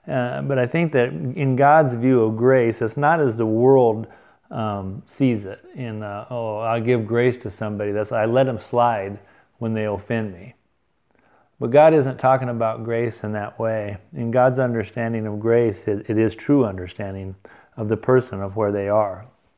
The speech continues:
It's being able to offer compassion, even if we are offended. And it's, and when we are offended, it's quick to give forgiveness to all. And I'll tell you what, one of the ways to help us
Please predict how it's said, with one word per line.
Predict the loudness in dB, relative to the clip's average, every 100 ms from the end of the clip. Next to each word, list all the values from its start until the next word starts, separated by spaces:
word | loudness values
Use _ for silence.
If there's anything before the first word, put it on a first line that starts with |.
| _ _ _ _ _
It's | -8 -6
being | -2 0 0
able | 0 0 0
to | -2 2
offer | 4 4 0
compassion, | -8 -8 -4 0 0 -4 -14 -16 _ _ _ _ _ _ _ _
even | -4 -2 0 -2
if | -2 -4
we | -6 -4
are | -4 -4 -6
offended. | -8 -8 -8 -10 -16 -20 _ _ _ _ _ _ _ -10
And | -6
it's, | -6 -8 -14 -6
and | -4
when | -2
we | 0 2
are | 4 2
offended, | 0 -6 -12 -12 -14 -18 _ _ _ _
it's | -16 -16
quick | -6 -6 -6
to | -6
give | -4 -4
forgiveness | -6 -2 -2 -4 -10 -12
to | -8 0
all. | 0 0 -6 _ _ _ _ _ _ _ _ _ _ _ -12
And | -4
I'll | -2
tell | 2
you | 2
what, | 4 2 2
one | 0 0 0
of | 0
the |
ways | 2 4 2 0
to | -6
help | -2 -2 -2
us | -8